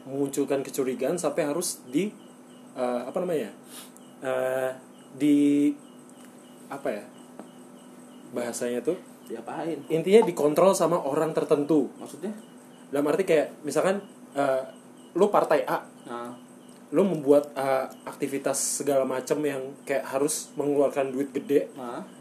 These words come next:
Speaker 1: terus harus K P K harus melihat, memonitoring lu gitu.
Speaker 2: Ah.
Speaker 1: Ya sebenarnya kayak, kenapa lu nggak meminimalisir hal itu gitu? Meminimalisir kecurigaan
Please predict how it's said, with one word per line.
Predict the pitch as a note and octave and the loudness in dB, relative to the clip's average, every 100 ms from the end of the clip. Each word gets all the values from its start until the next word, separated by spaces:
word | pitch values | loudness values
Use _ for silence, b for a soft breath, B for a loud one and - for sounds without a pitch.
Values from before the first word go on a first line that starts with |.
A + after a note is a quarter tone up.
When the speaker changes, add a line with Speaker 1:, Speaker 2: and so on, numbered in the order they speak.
| - | -18
Speaker 1:
terus | - - | -10 -2
harus | D3+ F3+ - - | 2 2 0 -6
K | - C#3+ | -8 -2
P | C#3+ | -2
K | C#3 - - | 0 -6 -4
harus | C#3+ E3+ - | -6 -6 -6
melihat, | C#3 C3 B2+ - - - - | -4 -2 -2 -4 -6 -20 -14
memonitoring | - B2+ B2+ B2+ B2+ B2+ C3+ | -8 -2 -2 0 0 0 -2
lu | A#2+ B2 - | -2 -2 -4
gitu. | - G2+ | -12 -12
Speaker 2:
Ah. | A#2 A2 G#2 - - | -8 -8 -10 -16 -12
Speaker 1:
Ya | - | -2
sebenarnya | F#3+ F#3 G#3 A#3 | -2 2 0 0
kayak, | F3 - - - - - - - | -2 -2 -6 -20 -20 -20 -20 -14
kenapa | - E3+ A3 | -8 -4 -2
lu | A3 | 0
nggak | G3 D3+ | 0 0
meminimalisir | C3 C3+ C3 B2+ B2 B2 C#3 | -4 -8 -6 -6 -6 -4 -4
hal | B2+ B2 | -4 -8
itu | A2+ B2+ A#2 | -10 -10 -10
gitu? | A2 G2 - B B - | -12 -16 -18 B B -14
Meminimalisir | C3+ C#3 C3+ C#3 C#3 C3+ C#3 F3 | -8 -4 -2 0 0 0 2 0
kecurigaan | - - C#3 C3+ - C3+ B2+ B2 A#2+ | 0 -4 -4 -4 -4 -6 -4 -8 -8